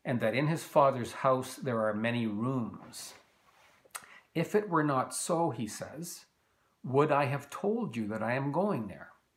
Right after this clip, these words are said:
He says he'll soon be gone, but that he'll be coming back to take them to where he will be.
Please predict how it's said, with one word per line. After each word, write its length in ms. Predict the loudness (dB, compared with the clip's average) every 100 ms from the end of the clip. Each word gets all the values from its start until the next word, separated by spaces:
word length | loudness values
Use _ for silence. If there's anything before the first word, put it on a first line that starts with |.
| _ _ _ _ _ _ _ _ _ _ _ _ _ _
He 160 | -4
says 380 | -2 2 4 2
he'll 140 | 0 -4
soon 380 | -2 0 0
be 140 | 0 -2
gone, 560 | -2 -4 -4 -6 -6 -8 _ _ _ _ _ _ -8
but 160 | -4
that 160 | 0 0
he'll 100 | 0
be 140 | -2
coming 400 | -4 0 0 0
back 400 | -2 0 -2 -4 -14 -20 -20 _
to 100 | -10
take 460 | -8 -4 -2 -4 -4
them 420 | -4 -2 -4 -8 _ -8
to 100 | -6
where 260 | -4 -4
he 220 | -4 -2
will 220 | -2 -2 -8
be. 260 | -12 -18